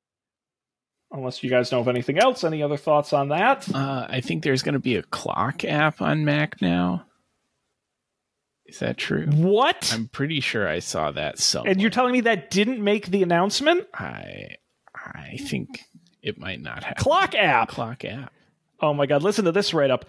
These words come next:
Speaker 1: "The clock app you know and love from iPhone and iPad is now on Mac. See the local time in different time zones around the world, or set an alarm that plays a ringtone at a specific time.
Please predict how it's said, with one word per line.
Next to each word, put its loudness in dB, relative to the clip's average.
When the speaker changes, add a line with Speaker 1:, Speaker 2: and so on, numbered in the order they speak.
Speaker 1:
"The 2
clock 2
app 2
you 4
know 2
and 2
love 2
from 0
iPhone 2
and 2
iPad 4
is 4
now 6
on 4
Mac. 4
See 0
the 6
local 2
time 2
in 0
different 0
time 2
zones 2
around 4
the 4
world, 2
or -4
set 2
an -2
alarm 2
that 2
plays 2
a 6
ringtone 2
at 4
a -2
specific -4
time. 2